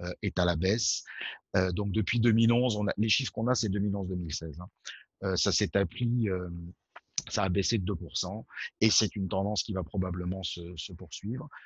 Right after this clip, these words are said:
Le cheptel, vous voyez, sur la reproduction est en baisse de un pour cent. Euh, les exploitations sont en recul significativement de, de douze pour cent depuis deux mille onze dans la reproduction,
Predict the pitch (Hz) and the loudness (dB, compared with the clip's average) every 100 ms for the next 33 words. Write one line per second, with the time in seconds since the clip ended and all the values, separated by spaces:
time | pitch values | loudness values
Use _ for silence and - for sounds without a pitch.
0 | - - 92 107 - 113 - 120 110 95 | -20 -6 0 2 4 2 4 6 6 4
1 | 101 95 98 92 98 85 98 98 101 98 | 2 2 2 0 0 -2 -4 -4 -4 -4
2 | 95 92 98 90 95 92 98 - - 101 | -2 0 0 -2 -4 -6 -8 -8 -6 -6
3 | 117 - - - _ - 92 90 90 87 | -6 -12 -20 -20 _ -6 -2 -2 -2 -2
4 | 87 92 - - 101 110 107 - 107 - | -4 -8 -12 2 6 6 4 2 0 0
5 | 98 - 117 - 92 92 90 104 - 110 | -2 -2 -4 -6 -4 -2 0 -2 0 0
6 | - 123 110 - 113 - 101 92 92 92 | 0 0 -2 0 0 -2 -2 -2 -2 -4
7 | _ _ _ 73 92 85 95 95 104 - | _ _ _ -8 -6 -4 -2 0 0 -2
8 | 101 - 110 104 101 95 95 98 98 92 | -4 -4 -4 -2 -2 -2 -4 -4 -6 -6
9 | 92 90 87 85 90 - 92 87 - 113 | -4 -2 -2 -2 -6 -6 -8 -8 -6 -6
10 | 127 | -6